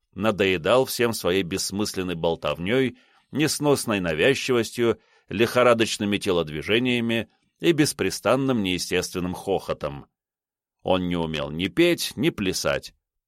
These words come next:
Отроду не сказал не только умного, даже путного слова.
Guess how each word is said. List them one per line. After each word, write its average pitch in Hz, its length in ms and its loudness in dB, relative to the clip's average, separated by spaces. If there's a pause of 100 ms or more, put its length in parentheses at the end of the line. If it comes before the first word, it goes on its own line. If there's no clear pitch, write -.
(140)
Отроду 127 460 4
не 113 120 2
сказал 107 420 4
не 101 140 2
только 113 400 2
умного, 123 640 4 (220)
даже 120 360 4
путного 110 500 0
слова. 85 480 2